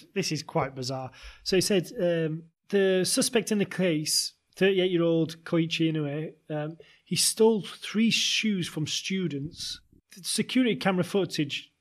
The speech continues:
found him doing this, but also he was discovered that he had written "die" on a student's disaster prevention hat. He'd also written "You're gross" <laughs> on another student's painting set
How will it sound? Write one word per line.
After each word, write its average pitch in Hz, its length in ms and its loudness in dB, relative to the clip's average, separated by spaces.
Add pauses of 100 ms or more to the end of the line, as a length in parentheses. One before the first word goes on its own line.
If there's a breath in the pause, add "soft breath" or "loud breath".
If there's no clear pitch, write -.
(120)
found 180 380 0
him 165 120 0
doing 165 360 2
this, 139 320 -10 (380 soft breath)
but 175 120 2
also 165 840 0
he 190 260 -6
was 202 160 -6
discovered 170 480 -2
that 165 220 -4
he 185 140 -2
had 160 120 2
written 156 340 -4
"die" 165 440 -2 (500)
on 160 120 2
a 151 40 0
student's 160 560 -2
disaster 170 420 0
prevention 156 540 -2
hat. 143 260 -8 (220 soft breath)
He'd 170 140 0
also 185 260 2
written 170 240 -2
"You're 185 200 2
gross" 165 600 2 (140 loud breath)
<laughs> - 140 -20
on 160 80 -2
another 165 280 2
student's 165 440 0
painting 180 460 0
set 147 340 -2